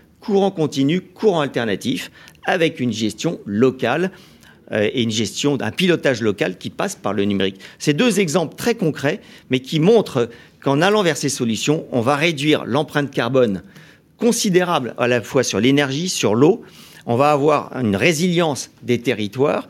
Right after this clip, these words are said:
et on va surtout impliquer le citoyen sur des sujets qui sont locaux. Savoir que son énergie est produite localement, savoir que l'eau est locale, on recrée du lien social. Et puis même, il peut investir dans ses communs, comme tu l'as dit.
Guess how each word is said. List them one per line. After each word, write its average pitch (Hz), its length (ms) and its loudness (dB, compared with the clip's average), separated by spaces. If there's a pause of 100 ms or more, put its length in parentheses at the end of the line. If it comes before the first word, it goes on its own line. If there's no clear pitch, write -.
(240)
et 139 100 2
on 139 60 0
va 127 120 0
surtout 170 460 -2 (420)
impliquer 214 540 2
le 139 120 0
citoyen 170 720 0 (600)
sur 269 340 0
des 147 320 2 (140)
sujets 196 600 0
qui 151 140 -8
sont 208 240 0
locaux. 185 540 2 (300)
Savoir 202 400 4
que 151 100 -2
son 156 200 0
énergie 165 460 2
est 123 60 4
produite 131 420 -2
localement, 202 640 4 (180)
savoir 185 380 0
que 185 100 0
l'eau 180 320 4
est 127 100 4
locale, 208 500 0 (260)
on 135 120 2
recrée 202 400 2
du 170 140 -2
lien 165 240 2
social. 139 540 0
Et 131 80 -4
puis 135 160 0
même, 175 160 2
il 139 100 -2
peut 143 160 -2
investir 175 500 0
dans 131 120 -2
ses 120 180 -4
communs, 117 280 0
comme 110 220 -4
tu - 120 -8
l'as 101 100 2
dit. 98 140 -4